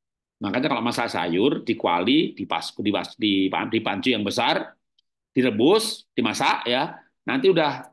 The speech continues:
anget-anget gitu, dituang ke wadah yang dibawa ke meja makan kan itu kan. Nah, waktu nuang itu jangan semua kuahnya dituangin. Endapannya itu banyak pestisida dan logam berat.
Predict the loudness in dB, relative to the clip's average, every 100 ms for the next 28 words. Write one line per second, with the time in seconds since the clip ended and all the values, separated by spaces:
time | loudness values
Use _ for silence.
0 | _ _ -2 0 0 0 0 0 0 4
1 | 4 4 2 0 4 4 4 0 0 2
2 | 2 2 2 0 0 2 4 4 2 2
3 | -2 0 0 0 2 0 0 -4 -4 -2
4 | -4 -6 _ _ -4 -4 -2 0 4 4
5 | 4 0 0 -2 0 2 2 2 0 2
6 | 2 2 2 2 0 -2 -8 _ _ _
7 | _ _ _ _ -4 -2 -2 -2 -2 0
8 | -2 0 0 0 -2 -4 -6 -6 -4 0
9 | 0 2 0 0 2 2 0